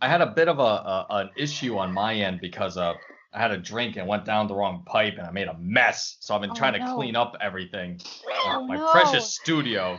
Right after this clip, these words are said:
Speaker 1: got all <laughs> messed up. It's fine now, but that's why I was kinda off the, off the conversation a bit. Um, but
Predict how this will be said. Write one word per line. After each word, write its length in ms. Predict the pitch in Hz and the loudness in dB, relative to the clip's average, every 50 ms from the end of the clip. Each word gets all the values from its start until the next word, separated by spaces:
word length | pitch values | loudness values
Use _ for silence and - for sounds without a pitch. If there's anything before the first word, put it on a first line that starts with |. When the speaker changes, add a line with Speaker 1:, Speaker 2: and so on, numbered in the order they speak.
| - - | -6 -6
Speaker 1:
got 140 | 117 110 | -6 -4
all 240 | 117 120 113 104 95 - - _ - 147 147 - | -4 -4 -4 -6 -8 -14 -20 _ -16 -16 -10 -6
<laughs> 360 | 175 127 98 95 98 - - 120 | -6 -6 -4 -4 -6 -4 -4 -4
messed 300 | 131 120 - - - 123 | -4 -4 -6 -6 -2 -2
up. 160 | 107 92 - - - - 427 415 - _ - 523 508 | -2 -2 -4 -2 4 4 4 4 4 _ 0 0 0
It's 180 | - 254 - - | 0 -2 -8 -8
fine 420 | - - 277 302 262 208 151 139 | -6 -2 2 2 2 2 2 2
now, 320 | 131 127 120 101 87 90 90 | 0 0 0 0 -2 -4 -6
but 100 | 107 104 | -4 -4
that's 200 | 107 120 117 - | -4 -4 -4 -4
why 120 | 131 120 | -4 -2
I 40 | 110 | -2
was 180 | 104 101 95 - | -2 -2 -4 -6
kinda 340 | - 117 110 104 98 95 90 - | -6 -8 -6 -6 -6 -6 -6 -4
off 260 | 101 101 98 - - | -4 -4 -4 -4 -8
the, 240 | 101 92 87 87 85 - - - - - _ _ _ _ _ _ - | -10 -8 -8 -8 -10 -12 -16 -20 -20 -20 _ _ _ _ _ _ -8
off 220 | 113 117 117 - 110 | -6 -6 -6 -6 -8
the 60 | 104 | -12
conversation 680 | - 120 110 101 92 90 - - 110 120 117 - 127 107 | -8 -6 -6 -6 -6 -10 -14 -12 -12 -12 -12 -10 -8 -8
a 40 | 95 | -8
bit. 220 | 87 95 98 98 - - | -6 -4 -6 -2 2 6
Um, 460 | 147 143 135 131 127 120 117 113 110 - _ _ _ 190 165 - - _ _ _ _ _ _ _ | 8 8 8 8 6 0 -6 -10 -14 -16 _ _ _ -20 -20 -20 -20 _ _ _ _ _ _ _
but 260 | - 165 143 - - | 0 0 0 0 -4